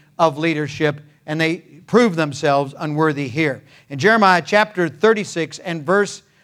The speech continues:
number twenty, it says, "They went into the king, into the court, and they laid up the roll in the chamber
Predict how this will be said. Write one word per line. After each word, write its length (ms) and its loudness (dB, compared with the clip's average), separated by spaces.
number 640 -2
twenty, 520 -4
it 160 -6
says, 600 0
"They 140 2
went 240 2
into 320 0
the 100 -4
king, 460 0
into 240 -8
the 100 -6
court, 420 0
and 80 -12
they 80 -2
laid 220 2
up 120 -4
the 80 -6
roll 420 2
in 80 -8
the 80 -6
chamber 640 -4